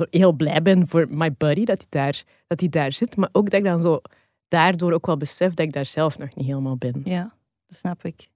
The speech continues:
Speaker 2: Ja,
Speaker 1: Ja.
Speaker 2: ik wil ook staan waar dat hij staat.
Speaker 1: Ja.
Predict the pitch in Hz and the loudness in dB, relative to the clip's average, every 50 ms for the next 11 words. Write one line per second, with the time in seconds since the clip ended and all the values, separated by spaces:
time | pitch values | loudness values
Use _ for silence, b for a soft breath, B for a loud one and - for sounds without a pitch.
0 | _ _ - 190 196 214 - 123 - 190 180 190 208 - - - - 160 156 156 | _ _ 0 2 2 2 2 0 -2 -2 -2 -2 -4 -8 -14 -10 -8 -6 -6 -6
1 | 156 151 151 156 156 151 151 147 151 - - - 156 156 160 _ _ - 165 165 | -6 -8 -8 -10 -8 -8 -10 -10 -12 -16 -16 -14 -14 -14 -16 _ _ -2 2 4
2 | 175 180 196 226 285 | 4 4 4 2 0